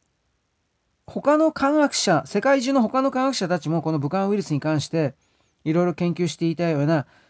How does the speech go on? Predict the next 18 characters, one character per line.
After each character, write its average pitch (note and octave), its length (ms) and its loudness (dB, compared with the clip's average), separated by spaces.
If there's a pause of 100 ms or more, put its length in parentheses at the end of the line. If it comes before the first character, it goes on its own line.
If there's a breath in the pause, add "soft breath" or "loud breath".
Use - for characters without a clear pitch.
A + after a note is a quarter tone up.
様 B3 320 0
々 G#3 240 2
な F#3 300 0 (400)
研 G#3+ 220 -2
究 G#3+ 200 -2
デ A3 180 2
ー - 40 -4
タ D3+ 120 -2
の D3+ 140 0
総 G3+ 320 2
合、 G#3 400 0
お F3+ 540 0
ー、 - 20 -2
そ D3+ 280 -4
う、 D3+ 200 -6
集 G#3+ 220 -2
合 G3 100 2
体、 F3 240 -2